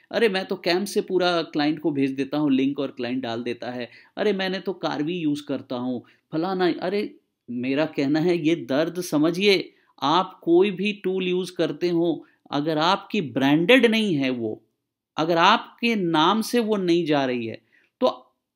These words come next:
आज नहीं कल क्लाइंट समझ जाएगा, बोलेगा, "इसमें क्या अलग था, तुम रोज कैम से मुझे लिंक भेजते हो, मैं ही क्यों ना जाके माई कैम्स में कर लूँ भाई।" तो ultimately आपको दर्द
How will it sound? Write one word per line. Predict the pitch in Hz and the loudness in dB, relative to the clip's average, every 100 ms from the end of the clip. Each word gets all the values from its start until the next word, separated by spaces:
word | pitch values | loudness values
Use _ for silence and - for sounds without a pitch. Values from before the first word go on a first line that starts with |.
| - | 2
आज | 165 214 226 | 4 4 2
नहीं | 233 240 | 0 0
कल | 220 220 240 | 2 0 0
क्लाइंट | 196 190 233 | 0 0 0
समझ | - 202 208 226 | 0 0 0 2
जाएगा, | 247 233 | 2 2
बोलेगा, | 220 240 247 | 2 2 4
"इसमें | 240 233 - 339 - | 4 2 -2 -6 0
क्या | 254 - - - - | 0 0 -4 -12 -6
अलग | 220 214 | -2 -2
था, | - 170 - - - | 0 -2 -2 -8 -6
तुम | 233 208 | 0 4
रोज | 240 262 | 2 2
कैम | 226 226 | 0 0
से | 220 | 0
मुझे | 226 233 | -2 0
लिंक | 226 214 214 | 0 0 2
भेजते | 202 196 | 2 2
हो, | 233 | 2
मैं | 180 170 | 4 4
ही | 254 | 4
क्यों | 262 254 | 4 2
ना | 247 | 4
जाके | 220 214 220 | 2 2 0
माई | 202 202 | 0 0
कैम्स | 202 190 - | 0 -2 -4
में | - | -4
कर | - 151 | -2 2
लूँ | 160 156 | 2 0
भाई।" | 110 131 _ _ _ _ _ - - _ _ - | -4 -8 _ _ _ _ _ -20 -20 _ _ 0
तो | |
ultimately | 269 - 175 254 277 285 320 | 2 4 2 4 4 4 4
आपको | 262 - | 4 2
दर्द | 240 147 190 254 302 - | 2 4 2 4 2 0